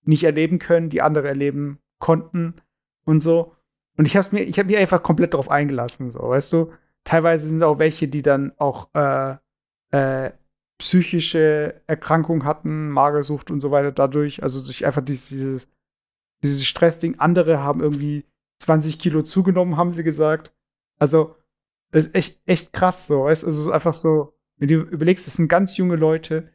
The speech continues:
die damit halt, äh, umgehen müssen, so, weißt du? Also, mit so einer Situation. Und, <laughs> äh,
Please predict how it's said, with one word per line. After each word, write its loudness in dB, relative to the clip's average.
die 4
damit 2
halt, -4
äh, 0
umgehen 2
müssen, -8
so, -4
weißt -4
du? -8
Also, -6
mit -4
so 0
einer 0
Situation. 0
Und, 2
<laughs> -16
äh, 2